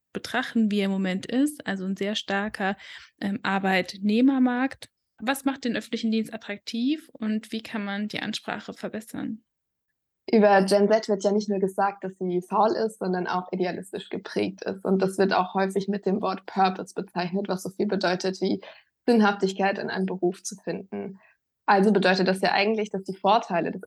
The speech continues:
Speaker 2: öffentlichen Sektors sehr gut mit dem zusammenpassen, was junge Menschen heute suchen. In den Verwaltungswissenschaften wird das übrigens mit dem Begriff Public Service Motivation bezeichnet. Das sind junge Menschen, die etwas für die Gesellschaft tun wollen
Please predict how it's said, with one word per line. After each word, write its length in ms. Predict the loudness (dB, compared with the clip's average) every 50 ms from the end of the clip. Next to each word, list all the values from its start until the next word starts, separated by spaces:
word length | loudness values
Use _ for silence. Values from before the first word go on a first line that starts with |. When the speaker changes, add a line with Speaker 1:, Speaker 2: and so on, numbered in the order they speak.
| -12 _
Speaker 2:
öffentlichen 360 | -10 -10 -8 -8 -6 -6 -6
Sektors 440 | -6 -6 -8 -8 -8 -10 -10 -8 -4
sehr 120 | -2 -2 0
gut 280 | 2 2 2 2 2
mit 140 | 0 2 4
dem 180 | 2 2 2 0
zusammenpassen, 840 | -6 -6 -4 -2 -2 -2 -4 -6 -6 -10 -10 -8 -6 -6 -6 -6 -6 _
was 220 | -2 -2 -2 2
junge 180 | 2 4 4 4
Menschen 480 | 4 2 2 0 0 0 -2 -2 -2 -2
heute 240 | -4 -4 -4 -4
suchen. 540 | -4 -2 -2 -2 -2 -4 -6 -8 -10 -10 -14 _ _ -20 -20 -20 _ _ _ _
In 100 | 2 2
den 160 | 2 2 2 0
Verwaltungswissenschaften 1120 | 2 2 4 2 2 0 -4 -6 -6 -4 -6 -6 -4 -4 -6 -6 -6 _ -4 -4 -2 -4
wird 160 | -4 -6 -6
das 100 | -8 -8
übrigens 440 | -8 -4 -2 0 0 0 0 0 -2
mit 140 | -2 -2
dem 140 | -2 -4 -4
Begriff 400 | -6 -6 -6 -4 -4 -4 -4 -6 -4
Public 360 | -4 -4 -2 -2 -4 -4 -4
Service 380 | -2 -2 -2 0 -2 -4 -6
Motivation 600 | -8 -8 -8 -6 -6 -6 -6 -4 -4 -6 -6 -6
bezeichnet. 580 | -8 -8 -10 -8 -6 -4 -4 -4 -6 -8 -8 -8
Das 100 | -8 -2
sind 200 | 0 -2 2 4
junge 180 | 4 4 6 6
Menschen, 600 | 6 6 4 2 0 0 0 2 4 4 4 2
die 100 | 0 -2
etwas 380 | -4 -2 -2 -2 -2 -2 -2
für 80 | -4 -4
die 100 | -4 -4
Gesellschaft 500 | -6 -4 -2 -2 -2 -2 -2 -8 -10 _
tun 280 | -2 0 2 4 4
wollen 400 | 4 4 4 4 2 2 0 -4